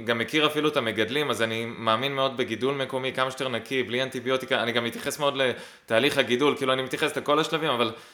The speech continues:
גם כשאני טיילתי, עכשיו הייתי באירופה עם המשפחה שבועיים, אז, אה, אני כן, אה, אני אכלתי את מה שהיה לי, וכן בשר מעובד גם, אה, בארוחת בוקר זה קורה הרבה, ועם הביצים, ואני ויתרתי לעצמי כל עוד אני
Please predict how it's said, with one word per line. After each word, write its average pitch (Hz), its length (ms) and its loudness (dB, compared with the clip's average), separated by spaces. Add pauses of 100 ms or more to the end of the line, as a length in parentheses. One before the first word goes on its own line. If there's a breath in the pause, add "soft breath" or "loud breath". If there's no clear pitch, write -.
(180 loud breath)
גם 139 160 6
כשאני 135 340 2
טיילתי, 135 520 2
עכשיו 135 280 2
הייתי 135 200 0
באירופה 127 520 4
עם 117 160 0
המשפחה 113 460 -2
שבועיים, 143 380 2
אז, 110 120 0
אה, 110 160 0 (440 loud breath)
אני 113 160 0
כן, 143 220 4
אה, 131 460 4
אני 117 120 0
אכלתי 135 320 4
את 123 60 -4
מה 135 120 4
שהיה 131 340 4
לי, 143 120 2
וכן 135 320 0
בשר 139 300 6
מעובד 135 460 6
גם, 127 160 0
אה, 120 140 2
בארוחת 113 540 4
בוקר 131 300 0
זה 113 100 0
קורה 123 260 2
הרבה, 123 240 2 (140)
ועם 120 640 -2
הביצים, 120 480 4
ואני 131 640 0
ויתרתי 160 400 4
לעצמי 175 340 2
כל 156 140 4
עוד 151 140 4
אני 135 160 2